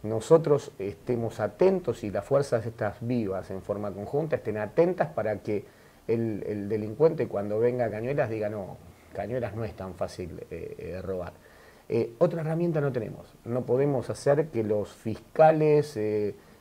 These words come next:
mantengan o, o, o agarren más chorros, o no pod-, no tenemos injerencia para que el juez no largue a, a, a, a los delincuentes afuera. Eso es muy difícil de poderlo lograr,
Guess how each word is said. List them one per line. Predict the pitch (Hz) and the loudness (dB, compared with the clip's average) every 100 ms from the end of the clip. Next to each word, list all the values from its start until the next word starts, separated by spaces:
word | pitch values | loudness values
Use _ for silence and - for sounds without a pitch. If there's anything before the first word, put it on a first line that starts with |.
| - | -8
mantengan | 113 123 120 117 143 147 143 143 139 131 | -2 0 0 2 4 4 4 2 2 -2
o, | 107 | 0
o, | 113 - 113 | 2 4 2
o | 113 117 113 | 4 4 6
agarren | 117 123 147 151 135 123 | 6 6 8 6 4 2
más | 127 - | -2 -2
chorros, | - 180 180 180 170 | 6 8 8 6 4
o | |
no | 120 135 | 0 0
pod-, | 127 131 | 2 2
no | 131 143 | 4 2
tenemos | 143 143 127 | 2 2 0
injerencia | 117 147 160 139 | 0 0 2 2
para | 117 113 | 4 0
que | 104 | 0
el | 117 117 | 0 0
juez | - 175 190 - | 4 4 4 2
no | 123 131 143 | -4 0 2
largue | 139 156 175 175 175 175 - - - - | 8 8 8 6 2 0 -14 -20 -16 -4
a, | 110 | -2
a, | 101 - 98 92 101 104 | -2 -4 -6 -8 -8 -8
a, | |
a | - 113 | -4 0
los | 117 | 2
delincuentes | 117 117 120 143 135 120 | 2 2 2 2 2 0
afuera. | 120 127 110 127 | 2 4 4 4
Eso | 151 151 143 | 2 4 6
es | 120 | 4
muy | 113 123 147 | 2 0 0
difícil | 131 139 127 113 | 0 -4 -4 0
de | 107 | 0
poderlo | 107 110 117 110 | 2 0 2 2
lograr, | 107 104 92 | 2 0 -2